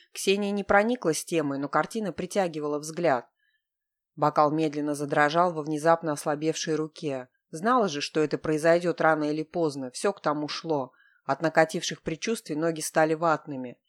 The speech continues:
Виктор держался отлично, хоть и выпил много. На то, что он опьянел, указывала вальяжность в движениях и затаённая жестокость во взгляде, так хорошо знакомая Ксении. Он пил редко, но финал всегда был одинаков. На неё сыпались придирки и обвинения.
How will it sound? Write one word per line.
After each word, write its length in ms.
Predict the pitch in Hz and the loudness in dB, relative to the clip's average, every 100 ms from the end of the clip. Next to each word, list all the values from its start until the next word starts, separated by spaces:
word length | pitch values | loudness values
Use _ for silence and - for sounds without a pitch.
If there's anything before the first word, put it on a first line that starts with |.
| _ _ - | _ _ -12
Виктор 380 | 139 151 - 151 | -4 -4 -2 -2
держался 580 | 156 151 156 151 - 156 | -2 2 4 4 2 -2
отлично, 480 | - 196 220 160 | -2 -6 -6 -6
хоть 240 | 135 156 165 | -4 -4 -4
и 40 | |
выпил 320 | 156 202 185 | -6 -4 -4
много. 500 | 185 190 180 147 131 127 | -6 -2 -2 -2 -4 0
На 140 | 175 | 0
то, 140 | 180 - | 2 2
что 180 | - | 2
он 100 | 208 | 2
опьянел, 500 | 190 180 202 214 240 | 2 -2 -2 2 2
указывала 520 | 170 - 170 165 160 156 | 2 4 4 6 2 6
вальяжность 640 | 165 175 202 214 165 151 | 6 6 4 4 0 -4
в 40 | |
движениях 600 | 147 165 170 160 151 143 156 | -4 -4 0 0 -2 -4 -4
и 60 | |
затаённая 640 | 147 143 160 185 196 165 147 | -4 2 2 2 -2 -2 -2
жестокость 520 | 151 - 175 175 - | -6 -4 -4 -4 0
во 120 | 156 | 0
взгляде, 560 | 165 170 175 156 135 131 | 0 -4 2 4 4 -2
так 200 | 143 - | -6 -4
хорошо 400 | 165 151 - 175 | 0 0 0 -4
знакомая 580 | 151 147 170 156 151 151 | -4 -2 0 0 -2 -4
Ксении. 760 | - - 160 147 139 127 120 _ _ _ | -8 -4 -4 -4 -6 -10 -14 _ _ _
Он 160 | 208 214 | -2 0
пил 220 | 240 233 | 4 6
редко, 380 | 247 247 180 160 | 8 6 4 2
но 100 | 156 | 0
финал 320 | 175 202 220 | 0 4 4
всегда 340 | - 185 202 220 | 4 0 6 6
был 220 | 180 190 | 6 0
одинаков. 600 | 170 175 170 147 - 135 - | 0 0 2 2 0 -6 -6
На 120 | 160 | -4
неё 260 | 185 220 277 | -2 0 0
сыпались 440 | - 156 156 156 | -2 -2 -2 -4
придирки 560 | - 180 175 233 - 165 | -6 -6 -2 -2 -2 -2
и 80 | 160 | 0
обвинения. 880 | 156 160 175 175 160 147 135 127 | 0 -6 -6 -2 -2 -2 -6 -10